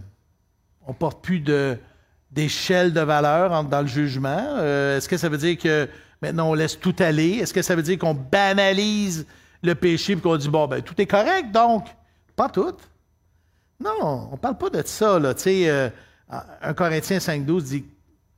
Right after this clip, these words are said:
Qu'ai-je en effet à juger ceux du dehors ? N'est-ce pas ceux du dedans que vous avez à juger ? » Et même dans le jugement,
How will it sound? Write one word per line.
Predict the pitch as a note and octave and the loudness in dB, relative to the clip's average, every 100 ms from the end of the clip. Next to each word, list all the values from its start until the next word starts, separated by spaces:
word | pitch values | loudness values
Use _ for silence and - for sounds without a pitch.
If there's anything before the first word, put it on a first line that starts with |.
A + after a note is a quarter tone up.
| _ _ _ _ - | _ _ _ _ -2
Qu'ai-je | F#3 F3 | 0 0
en | E3 D3+ | 0 -2
effet | C#3+ F3 | -2 0
à | E3+ | 0
juger | C3 C3+ D3 | 0 -2 -4
ceux | D3 D3 | -2 -6
du | A#2+ | -4
dehors ? | B2+ B2 C#3 G3+ G3 E3 _ _ _ - | -4 -2 -2 -2 -6 -14 _ _ _ -8
N'est-ce | C#3 | -6
pas | - D#3 | -2 -2
ceux | E3+ | -2
du | C#3 C3 | -4 -4
dedans | D3 C#3+ D#3+ | -2 0 -2
que | C3 | -2
vous | |
avez | C3+ C3+ | -2 -2
à | |
juger ? » | A#2+ B2 A#2 D#3+ B3 G#3 | -4 -8 -8 -6 -6 -6
Et | C#3 | -4
même | F3 | -2
dans | D#3+ C#3+ | -2 -2
le | |
jugement, | B2 C3 G#2+ A#2+ C#3+ A3+ | -4 -6 -6 -6 -4 -4